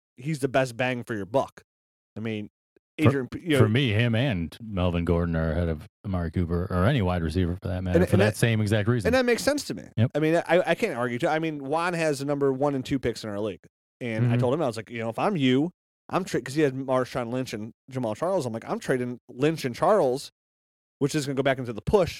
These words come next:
Speaker 1: area here in a second, trading those for first round picks or whatever I can get for him. And I'm just taking Melvin Gordon and Todd Gurley, one, two, man. And there you go. Two young backs. You have Jeremy Hill, so you have three young backs that you can count on. Well, obviously, this is
Speaker 3: And he,
Speaker 1: speculative.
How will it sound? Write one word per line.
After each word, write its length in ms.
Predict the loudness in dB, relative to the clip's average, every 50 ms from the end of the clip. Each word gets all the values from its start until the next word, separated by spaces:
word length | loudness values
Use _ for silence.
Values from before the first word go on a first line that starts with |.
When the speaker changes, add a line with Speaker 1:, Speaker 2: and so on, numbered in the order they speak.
| -12 -8
Speaker 1:
area 340 | -4 -2 -2 0 0 -2 -2
here 160 | -4 -4 -8
in 60 | -8 -8
a 20 |
second, 380 | -8 -8 -8 -6 -8 -10 -12 -14 _ _ _ _ _ _ _ _ -4
trading 200 | 0 2 2 4
those 240 | 4 4 4 2 0
for 260 | 0 -2 -2 -2 -2 -2
first 260 | -2 0 0 0 0 -4
round 180 | -6 -6 -4
picks 260 | -4 -4 -4 -4 -4
or 40 | -4
whatever 180 | -2 -2 -2 -2
I 20 |
can 60 | -4
get 160 | -4 -6 -6 -4
for 180 | -4 -4 -4
him. 120 | -6 -8 -8
And 100 | -8 -6
I'm 80 | -6 -6
just 140 | -6 -6
taking 220 | -8 -8 -6 -4 -2
Melvin 320 | 0 0 0 0 -2 -4
Gordon 420 | 0 0 2 2 2 0 -4 -6 -8
and 540 | -10 -8 -6 -6 -4 -4 -4 -4 -6 -6 -10 _ _ _
Todd 220 | -4 -4 -4 -2 2
Gurley, 240 | 2 2 4 2 0
one, 260 | -2 -4 -6 -6 -6
two, 180 | -4 -4 -4 -4
man. 260 | -4 -6 -8 -10 -12 -14 _ _ _ _ _ _ -2
And 100 | 2 2
there 80 | 4
you 60 | 4 4
go. 160 | 2 0 0
Two 200 | 0 -2 -4 -2
young 220 | 0 0 0 0
backs. 420 | 0 -2 -2 -2 -4 -6 -10 -14 -16 -18 _ _ -4
You 60 | -2 -2
have 80 | 0
Jeremy 320 | 0 2 2 2 2 2 2
Hill, 240 | 2 2 2 2 0
so 120 | -2 -4
you 40 | -6
have 100 | -6 -6 -4
three 180 | -2 0 0 0
young 300 | 2 2 2 2 2 0
backs 360 | 0 0 -2 -2 -4 -6 -4
that 80 | -4
you 60 | -4 -6
can 120 | -8 -10
count 240 | -8 -6 -6 -6 -6
on. 180 | -8 -10 -12 -6 -2
Well, 260 | 0 2 2 2 -2 _ _ _ _ _ -2
obviously, 320 | -2 0 0 -2 -4 -4
this 120 | -6 -6 -8
is 80 | -8 -2
Speaker 3:
And 140 | 2 2 2
he, 60 | 4
Speaker 1:
speculative. 280 | 2 2 0 0 -2